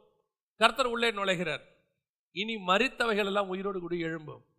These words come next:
முடிந்தவைகளை கர்த்தர் தொடங்க பண்ணுவார். இல்லாமைன்னு இல்ல, அவ்வளவுதான், இதோட முடிஞ்சிருச்சு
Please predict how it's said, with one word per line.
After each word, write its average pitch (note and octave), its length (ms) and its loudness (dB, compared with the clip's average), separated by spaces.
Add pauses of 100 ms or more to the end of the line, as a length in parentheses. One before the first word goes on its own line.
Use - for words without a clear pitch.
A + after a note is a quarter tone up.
(840)
முடிந்தவைகளை D4 680 4
கர்த்தர் A#3 300 -2
தொடங்க G#3 340 -4
பண்ணுவார். C#3+ 480 -6 (840)
இல்லாமைன்னு D#4+ 720 4
இல்ல, C#4 260 2
அவ்வளவுதான், C4 460 4 (140)
இதோட B3 380 2
முடிஞ்சிருச்சு A#3+ 480 -4